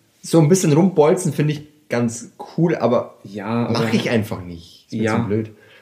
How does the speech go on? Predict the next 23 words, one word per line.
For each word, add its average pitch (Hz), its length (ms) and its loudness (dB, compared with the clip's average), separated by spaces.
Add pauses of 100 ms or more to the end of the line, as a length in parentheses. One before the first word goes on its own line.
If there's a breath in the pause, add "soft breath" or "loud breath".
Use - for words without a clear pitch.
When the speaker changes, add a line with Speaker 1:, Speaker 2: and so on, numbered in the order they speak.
(340 soft breath)
Speaker 1:
Und 117 380 -2
Basketball, 160 520 0
muss 147 160 0
ich 127 120 -4
sagen, 139 440 -2 (400)
fühle 156 320 -2
ich 131 140 -4
im 107 100 -2
Nachhinein 107 800 -2
wesentlich, - 1080 -8
wesentlich - 760 -12
mehr. - 140 -12
Finde 120 220 -2
ich 117 120 -6
auch - 280 -4
geil. 90 380 -4
Aber 101 180 -2
wie 117 80 4
du 120 80 0
schon 117 120 -6
sagst, 110 380 -4 (1400 soft breath)
keine 92 380 -6
Ahnung, 87 340 -8